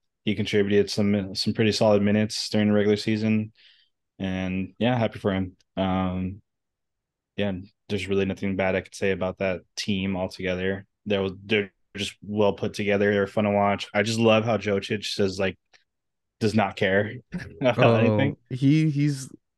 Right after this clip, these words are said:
Speaker 2: sl-, slowly becoming one of my favorite players in the N B A.
Speaker 1: <laughs>
Speaker 2: I, I thought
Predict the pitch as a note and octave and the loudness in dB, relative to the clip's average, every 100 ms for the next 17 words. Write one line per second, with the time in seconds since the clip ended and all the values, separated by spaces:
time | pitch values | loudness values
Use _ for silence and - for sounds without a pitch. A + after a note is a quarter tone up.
0 | _ - - - A#2+ A2 - - A2+ G#2+ | _ -12 -10 0 0 0 -4 0 2 4
1 | G#2 G2+ G#2+ - G2 G2 F#2+ G2+ G2+ F#2 | 2 0 -4 -2 -2 0 -4 -4 -6 -4
2 | F2+ D#2 G2 F2+ F2 F#2 G2+ F#2 F3+ - | -4 -4 2 2 2 -2 0 0 2 2
3 | E3 - E3 D#3 - C#3 - B2 C3 C3 | 2 2 0 0 2 2 6 6 8 6
4 | B2 C3 C3+ A2+ A2 G#2 G#2 F#2+ | 6 4 4 4 4 6 4 2